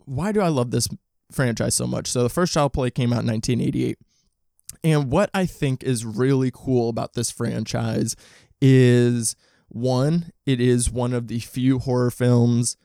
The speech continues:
or f-, few horror franchises that is still in its original continuity as far as the, like,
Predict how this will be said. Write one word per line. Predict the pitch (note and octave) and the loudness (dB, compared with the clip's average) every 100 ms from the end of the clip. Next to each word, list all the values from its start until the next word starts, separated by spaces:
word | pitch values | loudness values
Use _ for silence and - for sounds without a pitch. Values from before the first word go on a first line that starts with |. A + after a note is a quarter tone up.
| _ C3+ | _ -2
or | B2+ | -2
f-, | - - C#3 - | -2 -4 -4 -2
few | - C#3+ B2 | 2 4 6
horror | C3+ A#2+ | 4 2
franchises | C#3 C3+ B2+ A#2+ A2+ A#2 A#2 A2+ - _ _ _ _ _ | 0 -2 0 0 0 0 0 -2 -4 _ _ _ _ _
that | C#3 C3 B2 | 2 2 4
is | B2 | 0
still | - - B2+ B2+ | 0 0 2 2
in | |
its | B2 B2 - | 4 2 2
original | B2 B2 B2+ B2 | 2 2 2 -2
continuity | A#2+ C#3 - A#2+ B2 C#3+ C#3+ | -2 -4 -2 2 6 6 6
as | B2 | 4
far | E3+ E3+ | 6 6
as | D3+ | 6
the, | D3+ C3+ C3 A#2+ | 4 4 4 2
like, | B2 A#2 A#2+ | -2 -2 -2